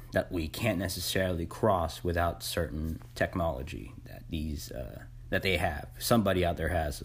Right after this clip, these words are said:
according to the Navy and the Pentagon. So, um, yeah. So I'm gonna leave it there for now, but, uh,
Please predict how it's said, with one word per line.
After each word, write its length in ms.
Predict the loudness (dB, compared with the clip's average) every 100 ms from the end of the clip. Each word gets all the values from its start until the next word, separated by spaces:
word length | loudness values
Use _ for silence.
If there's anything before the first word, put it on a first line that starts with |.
| -8 -8
according 340 | 0 2 2
to 120 | 0
the 340 | 0 0 0 0
Navy 460 | 2 4 2 0 -2
and 140 | -4
the 160 | -6 -10 -12 -14 -14 -14 -4 0
Pentagon. 420 | 2 0 -6 -8 -10 -16 -16 -16 -16 -16 -16 -16 -16 -16 -16 -18 -18 -16 -16 -16
So, 720 | -4 4 6 6 4 2 0 -2 -6 -16 -16 -16 -16 -16 -16 0
um, 680 | 2 4 4 2 0 -2 -4 -8 4
yeah. 260 | 6 6 2 -12 -16 -16 -14 -12
So 240 | -2 2
I'm 300 | 2 2 0
gonna 460 | 0 0 0 -2 -4 -8 -14 -14 -10 -10 -10 -12 -16 -16 -16 -16 -16 -16 -16 -4
leave 200 | 0 0
it 80 | 0
there 180 | 0 0
for 120 | 0
now, 380 | 0 0 0 -2
but, 380 | -2 -4 -4
uh, 520 | -6 -4 -6 -8 -10